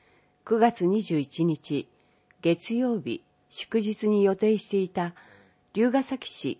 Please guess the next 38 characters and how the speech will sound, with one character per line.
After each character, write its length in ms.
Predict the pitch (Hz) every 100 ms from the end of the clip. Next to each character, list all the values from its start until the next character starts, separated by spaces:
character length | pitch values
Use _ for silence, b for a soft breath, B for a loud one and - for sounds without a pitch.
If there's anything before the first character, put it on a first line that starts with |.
| -
敬 180 | 226
老 140 | 247 240
会 220 | 208 160
の 100 | 131
式 220 | 131 -
典 240 | - 160 160
を 80 |
中 180 | 156 170
止 200 | 160 147
し 120 | -
ま 160 | 131 131
す。 220 | - - _ b b b b b b _ -
な 220 | 170 185
お、 160 | 123 b b b b b _
七 300 | 151 170 247
十 180 | 233 208
五 120 | 151
歳 260 | - 208 208
以 40 |
上 200 | 185 170
の 160 | 139 123
皆 240 | 139 185
さ 160 | 220 214
ん 100 | 175
へ 120 | 135
の 100 | 120
記 160 | - 156
念 200 | 180 196
品 260 | 190 170
の 100 | 175
配 240 | 165 165 156
布 160 | -
や、 220 | 147 143 b b b b b b b b _
敬 240 | - 220 247
老 160 | 247
祝 240 | 240 226 226
い 80 |
金、 320 | 208 - 190